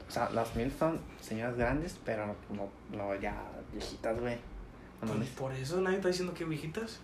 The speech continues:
Speaker 1: Pues tú dijiste viejitas, pero bonitas.
Speaker 2: Viejitas,
Speaker 1: Viejitas,
Speaker 2: pero
Speaker 1: y, mira,
Speaker 2: bonitas.
Speaker 1: milf es como de cuarenta, cincuenta y algo.
Speaker 2: No, de cuarenta a sesenta, güey.
Speaker 1: Mames, güey, sesenta ya están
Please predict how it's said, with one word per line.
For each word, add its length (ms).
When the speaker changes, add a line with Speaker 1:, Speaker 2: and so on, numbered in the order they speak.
Speaker 1:
Pues 240
tú 80
dijiste 280
viejitas, 520
pero 140
bonitas. 540
Speaker 2:
Viejitas, 400
Speaker 1:
Viejitas, 140
Speaker 2:
pero 120
Speaker 1:
y, 20
mira, 160
Speaker 2:
bonitas. 160
Speaker 1:
milf 300
es 100
como 220
de 60
cuarenta, 560
cincuenta 400
y 80
algo. 240
Speaker 2:
No, 320
de 60
cuarenta 420
a 40
sesenta, 500
güey. 180
Speaker 1:
Mames, 360
güey, 140
sesenta 380
ya 140
están 260